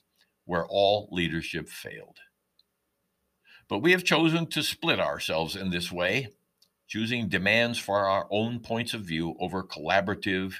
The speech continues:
democratic process. The unraveling is of our own making, of our own choice.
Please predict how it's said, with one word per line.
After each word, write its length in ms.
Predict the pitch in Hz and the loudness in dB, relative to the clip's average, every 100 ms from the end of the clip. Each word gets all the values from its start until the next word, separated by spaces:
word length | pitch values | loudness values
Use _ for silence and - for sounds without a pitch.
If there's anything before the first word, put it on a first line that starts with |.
| - | -6
democratic 640 | 80 85 90 71 78 78 _ | -6 -4 -4 -4 -4 -8 _
process. 640 | - - - - - - _ _ _ _ _ _ _ _ _ _ | -12 -10 -10 -10 -10 -12 _ _ _ _ _ _ _ _ _ _
The 100 | - | -6
unraveling 720 | 87 107 101 110 120 120 127 - | -2 4 6 6 4 -2 -4 -4
is 280 | 87 87 - _ - | -4 -6 -12 _ -4
of 100 | 80 | 0
our 240 | 85 85 | 2 2
own 220 | 98 120 | 2 -2
making, 340 | 107 69 50 - _ _ _ _ _ _ - | -4 -6 -12 -20 _ _ _ _ _ _ -18
of 140 | - | -12
our 180 | 62 65 76 | -8 -8 -6
own 220 | 76 90 | -4 -4
choice. 480 | 90 - 50 - - | -6 -10 -10 -10 -10